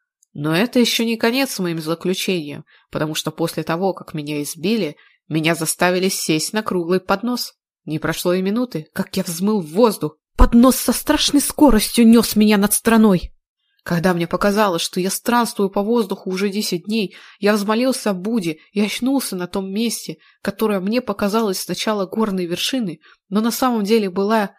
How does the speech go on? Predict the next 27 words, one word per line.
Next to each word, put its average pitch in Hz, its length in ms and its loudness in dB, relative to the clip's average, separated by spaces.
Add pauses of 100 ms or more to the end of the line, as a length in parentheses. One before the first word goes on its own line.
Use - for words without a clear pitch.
(220)
крыша 247 380 0
храма, 214 500 -2
откуда 185 400 -4
вы, 202 140 2
друзья, 170 460 -6
меня 190 300 -2
и 170 40 -2
спасли. 160 600 -10 (1160)
Современные 240 680 0
верования 196 520 -2
в - 60 -12
Тенгу. 160 460 -6 (640)
Капитан 214 560 -2
Бринкей 170 460 -2
в - 100 -10
книге 190 320 -4
«Япония 165 500 -4
и - 20 -12
Китай» 185 340 -2
сообщает, 170 600 -4 (360)
что - 220 -4
ещё 175 260 -2
в - 60 -12
тысяча 190 300 -6
восемьсот 175 480 -8
шестидесятом 156 460 -10
году 160 340 -6